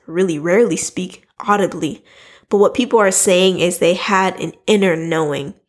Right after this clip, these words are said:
They had an inner knowing, an inner understanding. So they're using their inner eyes, their inner ears to see the Lord,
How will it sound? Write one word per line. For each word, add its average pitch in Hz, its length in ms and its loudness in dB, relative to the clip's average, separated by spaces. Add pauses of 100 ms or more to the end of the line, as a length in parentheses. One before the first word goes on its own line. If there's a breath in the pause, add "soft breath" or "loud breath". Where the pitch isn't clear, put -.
(320)
They 196 100 2
had 196 220 0
an 185 180 0
inner 208 320 4
knowing, 170 480 0
an 165 80 -6
inner 196 240 -2
understanding. 165 1040 -4 (480 soft breath)
So - 160 2
they're 196 140 2
using 220 480 0
their 175 280 0
inner 196 400 2
eyes, 185 500 0
their 170 220 -2
inner 202 440 -2
ears 196 680 2 (800 soft breath)
to 208 100 -4
see 277 460 2
the 226 160 2
Lord, 175 560 0